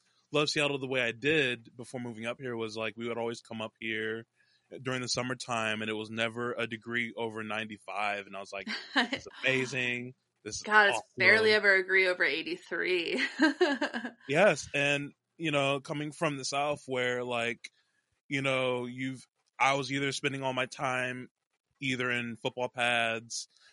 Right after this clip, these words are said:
Speaker 1: basketball practices, or marching band. This is very welcome for me to just kinda take a, a break from that, from twenty-four years of just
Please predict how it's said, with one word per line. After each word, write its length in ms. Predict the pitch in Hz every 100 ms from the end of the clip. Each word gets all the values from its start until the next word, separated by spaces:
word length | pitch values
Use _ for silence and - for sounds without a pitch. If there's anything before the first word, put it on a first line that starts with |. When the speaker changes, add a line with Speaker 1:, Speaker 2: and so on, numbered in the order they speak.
| _
Speaker 1:
basketball 360 | 131 123 - 120
practices, 400 | 120 113 127 117
or 60 |
marching 380 | 110 147 180 139
band. 260 | 113 107 113
This 100 | 147
is 60 |
very 200 | 143 156 147
welcome 380 | 139 160 110
for 120 | 104 104
me 200 | 101 104
to 120 | 101
just 300 | 107 110 - - _ -
kinda 180 | - 139
take 200 | - 147
a, 140 | 135 117 - -
a 80 | 123
break 200 | 131 -
from 120 | 120
that, 160 | 117
from 140 | - 113
twenty-four 380 | - 117 - 117
years 260 | 110 110
of 80 | 104
just 400 | 104 104 - -